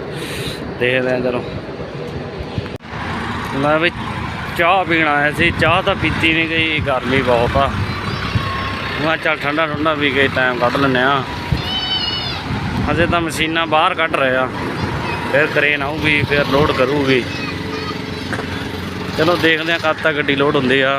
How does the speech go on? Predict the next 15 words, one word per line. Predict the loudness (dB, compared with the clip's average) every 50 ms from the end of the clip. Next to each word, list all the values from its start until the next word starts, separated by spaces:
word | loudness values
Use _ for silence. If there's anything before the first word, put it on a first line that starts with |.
| -2 -6 -8 -10 -10 -10 -10 -10 -10 -10 -10 -10 -10 -10 -10 -10 -10 -10 -10 -10 -10 -10 -12 -12 -12 -10 -10 -6 -4
ਇੰਨੀ | -2 0 0 0 2
ਗਰਮੀ | 2 0 0 0 -2 -2
ਦੇ | 0 0
ਵਿੱਚ | -2 -2 -2 -2
ਤਾਂ | 0 0 0
ਔਖਾ | 0 0 -2 -2 0 0
ਬਈ | 2 0 0
ਗੱਡੀ। | -2 -2 -2 -2 -2 -4 -4 -8 -10 -6 -6 -6 -6 -6 -8 -10 -8 -8 -8 -6 -6 -6 -8 -8 -12 -14 -14 -14 -14 -16 -14 -14 -14 -14 -14 -14 -16 -16 -14 -16 -14 -14 -10 -4
ਚਲੋ | -2 2 4 4 4 4 2 -6 -12 -14 -16 -16 -16 -16 -16 -16 -16 -16 -16 -16 -16 -16 -16 -16 -16 -16 -16 -16 -16 -16 -14 -14 -16 -14 -10 -8
ਉਹ | -4 0
ਵੀ | 2 4 4
ਆ | 4 4 2
ਮਸ਼ੀਨਾਂ | 0 0 0 0 2 2 0 0
ਲੋਡ | 2 2 2 2
ਕਰਨੀਆਂ। | 2 2 0 2 2 2 2 2